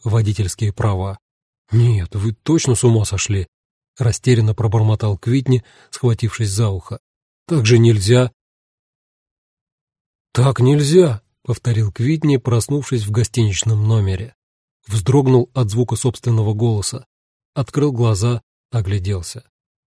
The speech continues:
Вокруг темно, только постель расплывается неопрятной белой кляксой. Вот именно из-за этого визуального эффекта никогда не любил белое бельё. Предпочитал тёмные простыни и пододеяльники, чтобы сливались с ночной темнотой.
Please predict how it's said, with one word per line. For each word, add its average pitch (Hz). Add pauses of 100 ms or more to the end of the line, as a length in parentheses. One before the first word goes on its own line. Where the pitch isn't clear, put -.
Вокруг 113
темно, 117 (280)
только 165
постель 139
расплывается 120
неопрятной 113
белой 104
кляксой. - (520)
Вот 123
именно 120
из-за 110
этого 120
визуального 110
эффекта 151
никогда 156
не 139
любил 123
белое 110
бельё. 107 (500)
Предпочитал 175
тёмные 127
простыни 120
и -
пододеяльники, 110 (260)
чтобы 113
сливались 120
с -
ночной 110
темнотой. 104